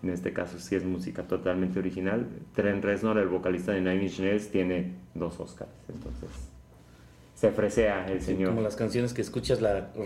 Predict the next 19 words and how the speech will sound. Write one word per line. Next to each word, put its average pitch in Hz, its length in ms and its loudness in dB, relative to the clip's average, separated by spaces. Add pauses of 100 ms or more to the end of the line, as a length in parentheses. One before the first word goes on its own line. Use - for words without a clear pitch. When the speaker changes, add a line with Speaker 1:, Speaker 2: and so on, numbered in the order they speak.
Speaker 2:
rola 120 280 4
del 101 160 2
Padrino, 131 760 2
la 110 100 2
Speaker 1:
Ajá. 110 200 4
Speaker 2:
rola 107 160 4
de 104 120 0
James 110 300 0
Bond, 113 260 0
sabes 95 420 2
que 104 260 4
es 104 100 0
Speaker 1:
Exactamente. 110 200 0
Speaker 2:
esta 110 260 0
película - 440 2
Speaker 1:
Específicamente. 92 540 2
Speaker 2:
y 98 40 2
este 95 240 -2 (220)
determinado 90 640 0